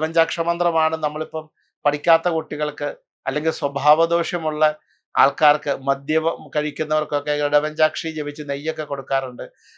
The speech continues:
ഗരുഡ പഞ്ചാക്ഷരി എന്ന് പറഞ്ഞാൽ സർവ്വ രോഗത്തിന്റെയും സർവ്വ അസുഖത്തിന്റെയും, ഏഹ്, ഇപ്പൊ ഈ കൈവശം ഉണ്ടെന്നൊക്കെ പറയില്ല, അതിനൊക്കെ പൂർണ്ണമായ മാറ്റമുള്ള ഒരു സ്ഥലമാണ് ഗരുഡ പഞ്ചാക്ഷരി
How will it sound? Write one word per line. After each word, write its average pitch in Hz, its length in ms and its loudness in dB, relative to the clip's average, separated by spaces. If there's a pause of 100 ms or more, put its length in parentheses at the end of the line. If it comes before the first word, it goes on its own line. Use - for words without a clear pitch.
(160)
ഗരുഡ 135 240 0
പഞ്ചാക്ഷരി 165 520 2
എന്ന് 170 140 -2
പറഞ്ഞാൽ 160 200 0 (100)
സർവ്വ 160 400 6
രോഗത്തിന്റെയും 170 680 0 (400)
സർവ്വ 160 240 4 (120)
അസുഖത്തിന്റെയും, 165 720 -4 (540)
ഏഹ്, 127 220 2
ഇപ്പൊ 147 160 -6
ഈ 151 100 -2
കൈവശം 165 440 2
ഉണ്ടെന്നൊക്കെ 165 360 0
പറയില്ല, 147 280 4
അതിനൊക്കെ 156 420 -2
പൂർണ്ണമായ 165 480 0 (140)
മാറ്റമുള്ള 156 520 0
ഒരു 147 120 -8
സ്ഥലമാണ് 139 480 0
ഗരുഡ 131 160 -2 (100)
പഞ്ചാക്ഷരി 139 580 -4